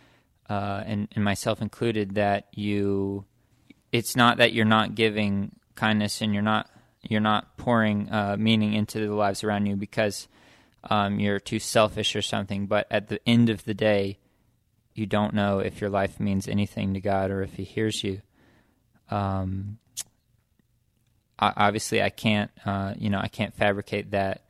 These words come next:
or the things you might go through, but just know that, uh, God is not insecure. What you do does not anger him or, you know, piss him off because he's not scared of it,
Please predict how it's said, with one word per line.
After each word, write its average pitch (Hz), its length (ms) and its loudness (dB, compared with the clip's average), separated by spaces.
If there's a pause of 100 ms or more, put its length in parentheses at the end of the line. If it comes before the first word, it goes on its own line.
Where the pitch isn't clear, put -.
(400)
or 107 160 2
the 98 120 -2
things 104 360 0
you 110 80 0
might 101 220 0
go 104 180 0
through, 98 440 -6
but 110 180 -4
just 104 240 -4
know 101 240 0
that, 98 320 -4 (680)
uh, 104 300 -6 (120)
God 107 200 4
is 104 100 -2
not 107 180 2
insecure. 107 640 0
What 104 220 0
you 107 60 -2
do 107 220 -2
does 101 180 -6
not 104 240 -2 (360)
anger 113 280 4
him 110 420 0
or, 98 300 -4 (560)
you 107 80 -6
know, 98 140 -4
piss - 280 -4
him 104 140 0
off 110 300 2
because 104 340 -4
he's 101 160 -10
not 101 240 -4
scared 120 420 2
of 117 140 0
it, 120 280 2